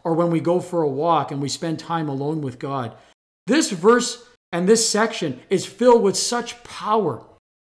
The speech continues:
The, the verses we read that preceded it were words that the Lord Jesus himself quoted.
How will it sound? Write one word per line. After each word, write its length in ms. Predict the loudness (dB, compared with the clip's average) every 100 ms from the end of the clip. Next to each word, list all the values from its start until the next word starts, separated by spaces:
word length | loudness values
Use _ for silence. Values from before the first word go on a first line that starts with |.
| 4
The, 180 | 6 6
the 120 | 4
verses 420 | 0 0 0 0
we 140 | 0
read 340 | 2 2 2 2
that 180 | 0 0
preceded 540 | -4 -4 -4 -2 -2
it 240 | -4 -8 _ 2
were 140 | 4
words 340 | 4 2 2
that 120 | 2 2
the 80 |
Lord 280 | 2 2 2
Jesus 340 | 0 -2 -2 -2
himself 480 | -6 -4 -4 -6
quoted. 520 | -6 -4 -2 -4 -8